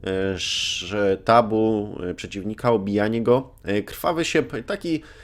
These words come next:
e, pozwala nam to po części służyć za jakiś removal dla słabych kart, które mają tylko jeden, e, jeden punktów, znaczy, z-, k-,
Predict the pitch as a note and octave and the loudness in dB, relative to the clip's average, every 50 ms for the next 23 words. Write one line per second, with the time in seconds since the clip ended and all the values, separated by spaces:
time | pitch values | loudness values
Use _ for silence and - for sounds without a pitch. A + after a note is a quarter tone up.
0 | - - - C#3 C#3 C#3 - G3+ G#3+ G#3 G#3+ G#3 G3 F3+ E3+ D#3+ D#3+ D#3 D#3 D#3 | -20 -10 -4 -4 -2 0 -2 -2 0 4 4 4 6 4 2 0 -2 -2 -2 -4
1 | D#3 D3+ - D3+ - E3+ D#3 - E3 E3 D#3 - D3 C#3 - D3+ C#3 C#3 B2 C3+ | -4 -4 -6 -6 -4 -4 -2 -2 -2 -4 -2 -4 -8 -4 -4 -2 -2 -2 -2 -2
2 | C3 C3 B2+ - B2+ A2+ A#2+ A#2+ C3+ C#3+ C3+ C3 B2 A2+ A2 G#2 G#2 - - A#2+ | -4 -4 -6 -4 0 0 2 2 2 0 4 4 4 4 6 4 0 0 2 0
3 | A#2 G#2 G2+ F2+ - - A2 A#2 A#2+ A#2+ - - A#2 A2+ G#2+ G#2+ G#2+ G#2 F#2+ - | 2 2 0 -4 0 4 8 8 8 6 4 -6 -4 -4 -2 -2 -2 -4 -4 -6
4 | G#2+ - - G#2 G2 G2 G2 G2 G2+ G#2 A2 G#2 G2 G2+ F#2+ F#2+ F#2 F#2 - - | -8 -4 -2 -2 0 0 0 0 0 2 2 2 2 0 0 -2 -4 -6 -8 -18
5 | - - - - _ _ _ - - G2 F#2 F#2 F#2 F#2 F#2 F2+ F2+ F2+ F2+ F2+ | -20 -20 -20 -20 _ _ _ -14 -10 -6 -4 -4 -2 -2 -2 -2 -2 -2 -2 -2
6 | F2 F2 F2 F2 F2 E2+ E2+ E2+ F2 F2+ E2+ F2+ - - - - - D2 F#2+ F#2+ | -4 -4 -4 -6 -8 -8 -10 -12 -14 -14 -14 -14 -14 -16 -16 -14 -14 -12 -6 0
7 | G#2 A2+ A2 G#2 G#2 G2+ G2+ G2+ G2+ G2 F#2+ F#2+ F#2 F#2 F#2 F#2 F#2 F2+ F2+ F2+ | 2 2 2 2 0 -2 0 0 0 0 0 -2 -2 -2 -2 -4 -4 -4 -6 -6
8 | F2+ F#2 F#2 F2+ F2+ F2 E2+ - A2 A2+ G#2+ G2+ - - G#2 G2 F#2+ F2+ - - | -6 -6 -6 -6 -6 -8 -2 0 0 0 0 -2 -4 -2 -2 0 0 -2 -2 0
9 | C#3 D#3+ - G3 F3+ D#3 D3 D3+ D3+ D3 - - - E3 | 2 2 2 2 -2 -2 -2 -4 -6 -6 -10 -6 -6 -6